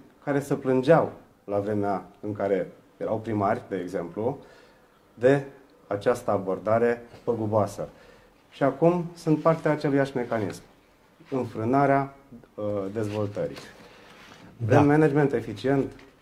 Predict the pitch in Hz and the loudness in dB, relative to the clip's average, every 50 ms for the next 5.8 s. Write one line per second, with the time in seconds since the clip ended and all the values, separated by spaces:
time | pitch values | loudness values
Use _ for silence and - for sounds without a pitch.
0 | _ _ - 117 110 - 127 123 123 135 123 120 123 117 123 117 113 - 127 120 | _ _ -16 -12 -8 -8 -8 -4 -4 -4 -2 -2 -4 -4 -4 -6 -4 -6 -6 -6
1 | 110 120 113 120 113 107 117 107 107 117 117 - 113 110 110 - 110 104 104 107 | -6 -6 -8 -8 -8 -6 -6 -4 -4 -6 -6 -8 -10 -12 -8 -8 -6 -4 -4 -6
2 | 104 104 - - 98 95 95 - 113 104 104 - 98 98 98 92 87 87 95 104 | -6 -10 -10 -8 -8 -8 -6 -6 -6 -6 -6 -6 -8 -6 -6 -6 -6 -6 -6 -6
3 | 113 113 - - - - - 113 104 104 - 113 110 107 104 127 113 101 - - | -6 -8 -10 -16 -20 -16 -12 -12 -10 -8 -8 -6 -6 -6 -6 -8 -8 -8 -10 -4
4 | - 139 123 101 92 98 104 104 104 - - - _ _ _ _ _ _ _ _ | -2 0 0 0 0 -2 -4 -6 -8 -12 -18 -20 _ _ _ _ _ _ _ _
5 | _ - 117 117 117 113 110 - 131 110 90 - - - 71 | _ -6 -2 -2 -2 -2 -2 -2 -2 -2 -2 -4 -8 -14 -14